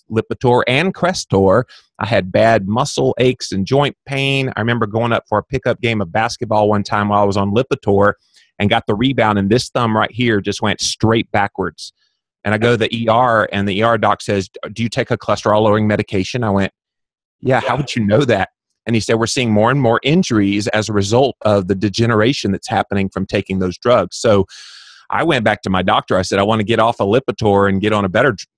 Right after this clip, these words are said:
drug that's not gonna hurt me." "Oh, well, we'll put you on Crestor. It's a much better medication." It's the exact same classification. It's still a statin. Um, and so thankfully I got off of those during that year that I changed my life and changed my diet.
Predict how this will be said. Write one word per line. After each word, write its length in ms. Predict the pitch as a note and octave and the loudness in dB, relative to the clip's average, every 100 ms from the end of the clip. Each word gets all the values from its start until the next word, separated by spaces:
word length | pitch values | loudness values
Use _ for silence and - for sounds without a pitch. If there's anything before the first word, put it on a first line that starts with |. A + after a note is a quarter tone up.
| - | -2
drug 220 | A2+ G#2+ | 0 0
that's 160 | G#2 A2 | -2 -2
not 100 | G#2 | -2
gonna 140 | F#2+ | -2
hurt 220 | C3+ D#3+ | 0 0
me." 180 | G#2+ G2 | 0 2
"Oh, 200 | B2+ G3 D#3 | 4 4 2
well, 200 | C3 B2+ | 0 2
we'll 140 | G3+ | 0
put 320 | - F#3+ - | 0 -6 -2
you 140 | D3+ C3 | 2 2
on 260 | A#2+ A#2 G#2+ - | 2 0 -4 -8
Crestor. 800 | - B3+ - - D3+ B2+ G#2+ G#2+ | -4 -2 -4 -2 2 4 4 2
It's 140 | - | 0
a 60 | B2+ | -4
much 500 | B2+ G3 A#3+ - C3+ | -2 -2 -4 -6 -2
better 240 | C#3 B2 | 0 2
medication." 560 | A#2 A2+ - A#2+ - - | 0 -2 -2 -4 -4 -2
It's 160 | G3+ - | -2 -2
the 80 | |
exact 420 | F#3+ B2+ D3 D3 - | -6 -2 -2 -2 -4
same 200 | C#3 B2+ | -4 -2
classification. 720 | C3 A#2 - A#2 B2+ A#2 G2 | -4 -4 -8 -8 -6 -4 -6
It's 140 | F#2+ | -8
still 200 | - B2+ | -4 -2
a 40 | A#2+ | -2
statin. 480 | - B2 F#2+ G2 F2+ _ _ _ _ - | -2 -6 -4 -8 -12 _ _ _ _ -8
Um, 480 | G2 G2 G2 F#2 - | -4 -2 -2 -4 -6
and 140 | G2+ - | -8 -6
so 80 | |
thankfully 440 | G2+ C#3+ - B2 A2 | -2 -2 0 0 2
I 80 | G#2+ | 2
got 200 | A2+ A#2 | 2 2
off 220 | C3 - | 2 0
of 120 | G2+ | 0
those 280 | G2+ G2+ F#2+ | 2 2 0
during 340 | G#2 G#2+ G#2 | 0 0 0
that 140 | G2 - | 0 -2
year 200 | G2+ G#2+ | 0 0
that 120 | G2 | 2
I 100 | F#2+ | 0
changed 340 | F#2 A2+ G#2+ G#2 | -2 -4 -4 -4
my 100 | G2 | -2
life 220 | G2 F#2+ F#2+ | 0 0 -4
and 80 | |
changed 240 | F#2+ G2+ F#2 | -6 -6 -4
my 80 | F2+ | -2
diet. 380 | G2 A2 G#2+ | 0 2 0